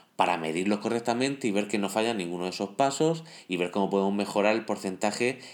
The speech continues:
entre un paso y otro para que la gente no se nos salga o no se nos caiga del proceso. O, por ejemplo, si, si tenemos un blog y estamos creando contenido y, y nuestro objetivo principal es el engagement y, y que la gente vuelva de forma recurrente,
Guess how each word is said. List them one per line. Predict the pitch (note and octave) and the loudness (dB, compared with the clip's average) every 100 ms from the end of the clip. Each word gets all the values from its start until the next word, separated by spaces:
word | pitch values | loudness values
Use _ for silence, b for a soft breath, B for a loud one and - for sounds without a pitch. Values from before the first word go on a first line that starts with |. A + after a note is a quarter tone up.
| B | B
entre | F#2 E2+ | -6 -4
un | F#2 E2 | -6 0
paso | F#2+ - A2 | 0 2 2
y | G2 | 4
otro | G#2 F2+ | 2 0
para | F2 | 0
que | F2 | 0
la | D#2 | -2
gente | F2+ E2+ | -4 -4
no | F#2+ | -4
se | G2+ | -2
nos | G2+ F#2+ | -4 0
salga | A2 A#2 A2 A#2+ A#2+ | 2 2 2 0 0
o | F#2+ | -2
no | F#2 | -4
se | - | -4
nos | G2 F#2+ | -4 -2
caiga | A2+ G#2+ A#2 | 0 2 4
del | A#2 | 2
proceso. | - E2 F2 - E2 - B B B B B | -2 -6 -6 -6 -10 -12 B B B B B
O, | F#2+ E2+ | 6 6
por | E2+ | 4
ejemplo, | F2 G#2 F#2+ F2 | 2 2 0 0
si, | - F2+ F2 F2 | 0 0 2 0
si | E2+ - F2 | -2 -4 -2
tenemos | F2 G2+ A2 | 0 0 0
un | A#2 G2+ | 0 2
blog | A#2 E3 | 4 4
y | A#2+ | 4
estamos | F#2+ G#2 G#2 | 2 0 0
creando | A2 A2 | -2 0
contenido | A2 A2 A#2+ C#3 D#3+ F#3+ B B B | -2 -2 0 2 2 2 B B B
y, | G#2 G2 F#2 F2 | -2 0 0 -2
y | F#2+ | -2
nuestro | G2 G2 | -2 -2
objetivo | - F#2 G#2 | -2 2 2
principal | G#2+ G2+ A2+ A#2 B2 | 2 0 2 4 4
es | G#2+ | 2
el | G#2+ | 0
engagement | F#2+ F#2 C3+ - G#2 F#2+ | -2 0 0 0 -2 0
y, | F2+ D#2+ | -2 -2
y | G2+ | -4
que | F#2+ | 0
la | F2+ | 0
gente | - G#2 G#2+ | 0 -2 0
vuelva | G2+ G#2+ G2+ | 2 2 0
de | G2 | 0
forma | G#2+ G#2 | 0 0
recurrente, | A2 G#2+ A#2 C#3+ D#3+ F#3 | 0 -2 -2 0 0 -2